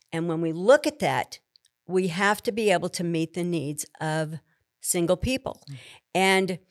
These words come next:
Speaker 1: you know, we've had college and career groups. That's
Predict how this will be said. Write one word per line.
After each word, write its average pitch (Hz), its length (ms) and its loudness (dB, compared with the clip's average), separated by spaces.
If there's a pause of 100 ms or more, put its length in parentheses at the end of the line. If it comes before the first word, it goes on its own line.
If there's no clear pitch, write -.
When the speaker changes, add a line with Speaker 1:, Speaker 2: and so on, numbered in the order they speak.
(340)
Speaker 1:
you 233 80 2
know, 196 160 8
we've 202 220 4
had 190 720 6 (400)
college 170 420 0
and 196 120 0
career 226 300 8
groups. 165 420 -2
That's 175 500 4